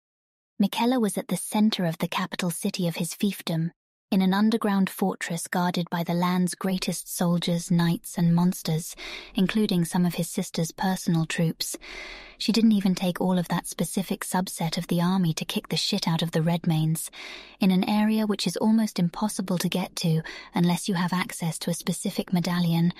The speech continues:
find a forbidden elevator, and navigate through a perilous snowfield filled with more monsters and which you can't even see through for more than five meters. So how did Mohg even get there,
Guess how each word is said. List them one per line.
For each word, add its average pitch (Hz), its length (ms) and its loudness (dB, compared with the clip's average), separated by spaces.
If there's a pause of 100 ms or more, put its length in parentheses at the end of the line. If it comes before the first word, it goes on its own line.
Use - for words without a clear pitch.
(280)
find 190 320 2
a 196 40 0
forbidden 185 420 0
elevator, 170 720 0 (360)
and 190 140 4
navigate 208 520 0
through 180 240 -2
a 170 80 0
perilous 190 500 0
snowfield 165 760 0 (240)
filled 196 320 0
with 180 140 0
more 190 240 6
monsters 180 720 0 (300)
and 180 100 4
which - 160 2
you 190 60 0
can't 190 340 0
even 175 180 4
see 208 280 0
through 165 300 0
for - 120 0
more 180 220 6
than 165 140 4
five 170 340 0
meters. 180 640 0 (800)
So - 180 0
how 233 260 4
did 262 140 2
Mohg 202 360 4
even 185 320 2
get 190 240 -4
there, 160 280 -2